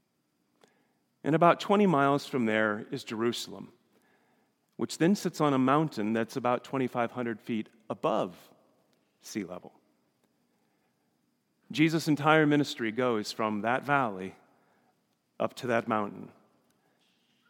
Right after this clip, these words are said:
First of all, he descends into that lowest river valley, into the Jordan River,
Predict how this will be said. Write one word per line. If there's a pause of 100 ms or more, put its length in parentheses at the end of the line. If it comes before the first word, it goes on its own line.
(580)
First
of
all,
he
descends (560)
into
that
lowest
river
valley,
into
the
Jordan
River,